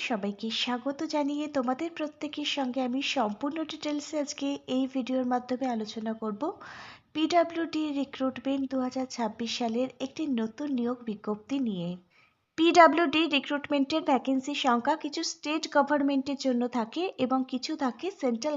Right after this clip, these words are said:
গভর্নমেন্টের জন্য। প্রথমে এখানে কন্ট্রাকচুয়াল ভিত্তিক নিয়োগ করানো হলেও চার পাঁচ বছর পর কিন্তু এখানে স্থায়ী পদে মানে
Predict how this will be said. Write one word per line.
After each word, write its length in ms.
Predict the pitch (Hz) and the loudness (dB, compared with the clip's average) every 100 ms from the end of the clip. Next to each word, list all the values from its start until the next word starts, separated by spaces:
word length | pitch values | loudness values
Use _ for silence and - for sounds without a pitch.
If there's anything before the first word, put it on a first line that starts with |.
| 277 | 0
গভর্নমেন্টের 680 | 233 240 233 233 226 302 302 | 0 0 0 0 -2 -6 -4
জন্য। 300 | 196 185 190 196 - - - _ | -4 -4 -6 -8 -10 -16 -18 _
প্রথমে 420 | 277 269 349 359 370 - | 2 2 2 2 0 0
এখানে 320 | 262 269 277 302 277 | 0 2 2 2 4
কন্ট্রাকচুয়াল 640 | 262 254 311 - 320 320 | 4 2 -2 -2 -2 0
ভিত্তিক 360 | 285 262 - 302 | 0 -4 -4 0
নিয়োগ 280 | 262 240 240 | 2 2 0
করানো 380 | - 254 254 262 269 | 0 2 2 0 0
হলেও 300 | 220 208 285 - | 2 2 0 2
চার 260 | 294 269 262 | 4 4 6
পাঁচ 180 | 311 320 - | 4 4 2
বছর 280 | 262 277 285 269 | -2 0 -4 0
পর 160 | 247 247 | 0 0
কিন্তু 260 | 269 247 294 | -2 -4 -4
এখানে 340 | 269 247 254 | -4 -4 -6
স্থায়ী 400 | 254 - 247 240 247 | -6 -2 0 2 2
পদে 260 | 247 233 370 | 2 2 0
মানে 240 | 269 233 | 0 2